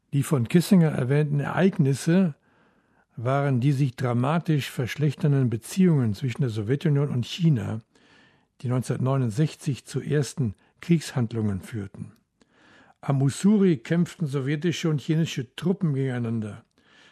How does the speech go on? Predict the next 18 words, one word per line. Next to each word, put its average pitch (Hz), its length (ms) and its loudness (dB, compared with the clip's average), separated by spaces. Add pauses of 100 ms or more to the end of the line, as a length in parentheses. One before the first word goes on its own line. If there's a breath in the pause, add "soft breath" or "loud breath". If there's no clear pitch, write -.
(120)
Es - 180 -14
gab 139 260 -6
zahlreiche 151 600 -4
Tote. 117 460 -8 (760 loud breath)
Dann 139 260 0
gab 147 200 -2
es - 300 -6 (420)
Kämpfe 160 380 2
am 127 140 -4
Amur 151 640 0 (540 soft breath)
und 147 300 -2
an 143 80 -4
den 131 180 -2
Grenzen 139 540 0
zwischen 123 380 -6
Changjiang 135 480 -2
und 131 400 -8
Kasachstan. 123 720 -10